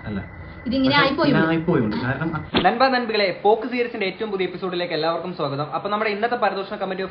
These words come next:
Speaker 3: കേരളയുടെ കമ്മിറ്റിയിലെ ചർച്ചാ വിഷയം വന്നത് മറ്റാരുമല്ല, ഉപ്പും മുളകും ലൈറ്റ് തന്നെയാണ്. ലാസ്റ്റ് ആണെങ്കിൽ ആ ഒരു ഉപ്പും മുളകും ലൈറ്റിലെ അമ്മയ്ക്കും അച്ഛനും പറയാനുള്ള കാര്യങ്ങളൊക്കെ നമ്മൾ റിയാക്ട് ചെയ്ത് വീഡിയോ ഇട്ടിട്ടുണ്ടായിരുന്നു. And നമ്മുടെ ചാനലിൽ പുതിയതായിട്ട് കുറെ വ്യൂവേഴ്സ് വന്നതുകൊണ്ട് തന്നെ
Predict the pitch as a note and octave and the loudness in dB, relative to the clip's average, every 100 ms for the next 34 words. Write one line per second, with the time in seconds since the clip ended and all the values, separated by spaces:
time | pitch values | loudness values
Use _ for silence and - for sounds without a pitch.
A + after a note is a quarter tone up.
0 | F3 E3 E3+ E3+ D#3+ E3 E3 D#3+ D3+ D#3+ | -4 -2 -2 -2 -4 -4 -4 -4 -4 -4
1 | E3 F3+ D3+ D3 D3 C#3 D#3 E3+ C#3+ C#3+ | -6 -4 -4 -2 -2 2 2 2 0 0
2 | - - - G#3 C4 A#3 G3+ F#3+ D#3 D3 | -2 -10 -6 -4 0 2 2 0 0 0
3 | E3+ D#3+ C#3+ C#3+ E3+ G3+ A3+ A3 A3 G3+ | -2 -2 -2 0 2 2 2 0 2 2
4 | G#3 G3 F#3+ G3+ G3+ G3 F3+ F3+ E3+ B2+ | 2 -2 -4 -4 -4 -2 -2 0 -2 -2
5 | F3+ F3 F3 E3+ E3+ E3 D#3+ D#3 D#3+ D#3 | -6 -6 -2 2 2 0 0 -2 -2 -4
6 | D#3 D#3 D3+ D3+ D3 D#3 D3 C3+ D3 B2+ | -4 -4 -4 -4 -4 -6 -4 -2 -2 -4
7 | B2+ A#2+ C3+ - - F#3+ A3 A3 A#3+ A#3 | -6 -6 -6 -10 -4 -2 0 2 2 0
8 | G#3+ G#3 F#3+ G3+ G3+ G3 F#3 F3 F#3 F#3 | -2 -4 -2 -2 0 -2 -2 -2 -2 -2
9 | F3+ E3 F3+ F3 C#3 C#3+ | -2 -2 -2 0 -2 -2